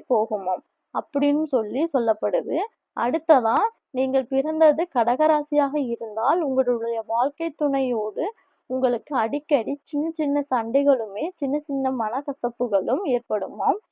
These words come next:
இப்படி சின்னதா சண்டைகளும் மனக்கசப்புகளும் ஏற்பட்டாலுமே,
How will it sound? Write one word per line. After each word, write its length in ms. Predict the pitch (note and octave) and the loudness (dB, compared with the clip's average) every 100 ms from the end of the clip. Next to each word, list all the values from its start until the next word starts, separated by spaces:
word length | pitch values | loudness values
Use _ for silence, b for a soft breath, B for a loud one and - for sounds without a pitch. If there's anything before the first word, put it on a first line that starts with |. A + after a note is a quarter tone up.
| _ _ - | _ _ -8
இப்படி 420 | B3+ C4+ B3 A#3 E4+ _ | 0 4 4 2 -4 _
சின்னதா 760 | - C4 C4 D4+ E4 B3 A3 E4+ - _ _ C4+ | -4 -2 2 2 2 0 0 0 -2 _ _ 2
சண்டைகளும் 680 | A#3 A#3+ C#4+ C4 A3 C4+ F#4 | 2 4 4 6 2 2 -2
மனக்கசப்புகளும் 1200 | B3+ G#3+ D4 - D4 C#4 C4+ B3+ A#3 G3+ A3 F4+ A#4+ b _ A#3+ | -2 -2 -2 -2 0 0 0 0 4 4 4 -2 -4 b _ 2
ஏற்பட்டாலுமே, 960 | B3 D4 D#4+ D#4 C4+ A#3+ A3 G3 G#3+ | 2 4 2 4 4 4 2 -2 -4